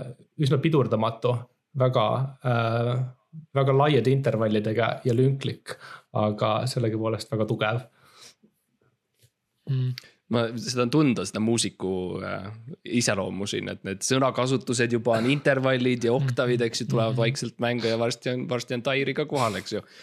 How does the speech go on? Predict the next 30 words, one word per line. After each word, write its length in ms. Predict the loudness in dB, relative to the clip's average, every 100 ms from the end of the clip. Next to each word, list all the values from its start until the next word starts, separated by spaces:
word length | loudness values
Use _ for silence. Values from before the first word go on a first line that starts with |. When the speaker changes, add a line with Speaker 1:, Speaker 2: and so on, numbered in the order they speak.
| -20 -14 -6
Speaker 3:
Et, 200 | -4 -2
äh, 300 | -2 -2 -4 -4
miski 360 | -2 -2 0 0
ei 80 |
jää 140 | 0 0
välja. 380 | 0 -2 -6 -10 _ _ _ -20 -20 -20 _ -20 _ _
Aga, 220 | 0 2 0 -2 _ _ _ _ _ _ _ _ _ _ _ 0 2 2 -2 -4
no, 140 | 0 2 2 2 -4 -2
ma, 180 | -2 0
ma 120 | 2
ta-, 140 | 2 0
ma 80 |
ei 40 | 2
taha 180 | 2 4
eriti 220 | 2 2
nagu 140 | -2
kaua 280 | 2 4 4
peatuda 380 | 4 0 -2 -6
sellel. 340 | -4 -4 -4 -6 -16 _ _ -10
Ähm, 420 | -2 0 0 0 -4 -8 _ _ _ _ -2
aga, 300 | 2 2 2
aga 180 | 0 2
sina 220 | 2 2
ja 60 |
Max 360 | 2 0 0 -6
tunnete 320 | -6 -8 -8
üksteist? 460 | -10 -8 -10 -10 -20 _ 0
Speaker 1:
Jaa, 520 | 4 4 4 2 -4 _ _
me 380 | -4 0 2 2
tunneme 520 | 0 -2 -2 -2 -2